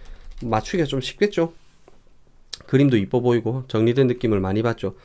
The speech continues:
하지만 요 구간은, 여기까지는 굳이 없어도 되는 구간이죠. 사실은 요렇게는.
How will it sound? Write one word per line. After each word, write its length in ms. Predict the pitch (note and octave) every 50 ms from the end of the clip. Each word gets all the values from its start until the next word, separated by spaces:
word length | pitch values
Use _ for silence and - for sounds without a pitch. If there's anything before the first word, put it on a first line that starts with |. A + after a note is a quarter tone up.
| - - - - _ - -
하지만 640 | - F#3 F3 E3 C#3+ A#2+ A#2 A#2 A#2 A2 G2 F#2 - - _ - - - - - - - - - - - - - - - - B2+ -
요 300 | B2 C3+ D#3 F3 F#3 F#3+
구간은, 1040 | F#3 F#3+ G3 F#3+ F#3 - D#3+ C#3+ B2+ A#2 A2 G#2+ A2+ A2 G#2+ G2+ F#2+ F#2 F#2+ A#2 - - - - - - - - - - - - - - - - -
여기까지는 840 | - B2 D3 D#3 C#3 C#3 A2 G#2 G2 G#2+ G#2 G#2+ A2+ G#2+ G2 F#2+ F#2+ - -
굳이 260 | - - E3+ - A2
없어도 380 | E2+ F#2+ - - F3+ F#3 F#3+ E3+
되는 260 | - G#2+ G#2+ B2+ C#3
구간이죠. 460 | D3+ D3 D3 A2+ G2 F#2 F#2+ G2+ C3 - - - C#3 C3+ C3+
사실은 520 | - - - G#2+ - - G2 G2+ G2 A2 - - - - - -
요렇게는. 520 | B2+ G2 F#2+ - - - G2 G2 F#2+ A#2+